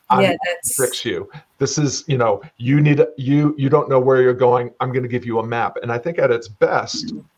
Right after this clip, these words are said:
Speaker 1: coaching, teaching, and mentoring is, um, "I, I see, hear, and understand where you are and where you want to be. Let's build a compass and, and teach you how to use it so that you can find your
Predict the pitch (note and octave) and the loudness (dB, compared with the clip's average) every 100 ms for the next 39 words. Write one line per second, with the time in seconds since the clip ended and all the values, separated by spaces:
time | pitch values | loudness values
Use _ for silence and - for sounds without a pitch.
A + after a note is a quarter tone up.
0 | _ - C#3 C#3 C3+ - C3+ - A#2+ G#2+ | _ -2 -2 -2 -8 -6 -8 -6 -8 -6
1 | A2+ A2+ A#2+ A2 G#2+ G#2 _ _ _ G#2+ | -6 -6 -6 -4 -4 -8 _ _ _ -4
2 | G#2+ G#2 - - _ _ _ _ _ G#2+ | -2 -2 -6 -8 _ _ _ _ _ -2
3 | G2+ G2+ A2 G#2+ - - G2+ - C#3 A#2+ | -2 -4 -6 -8 -8 -6 -6 -2 -2 0
4 | C3 C3 B2 A#2+ A2 - B2 A2+ A#2+ A#2 | 2 4 4 0 -2 0 0 2 0 2
5 | A2+ A2+ A2+ A2+ A#2 A2+ A2 A2 A2 G2+ | 2 2 0 -2 -4 -4 -4 -4 -6 -2
6 | A#2+ C#3 - _ _ B2+ B2 A#2 C3+ C3 | 0 0 -6 _ _ -4 -4 -2 0 0
7 | B2+ - A2+ A#2+ A#2 A2+ - _ A2+ G#2 | -4 -6 -4 -4 -6 -12 -14 _ -8 -8
8 | G2+ - A2 A#2 G#2 G2+ G2+ A2 G#2+ - | -8 -10 -8 -8 -6 -6 -6 -8 -10 -12
9 | - G#2 - A#2+ A#2 G2 A2+ A2+ A2 | -6 -6 -6 -8 -10 -6 -6 -4 -6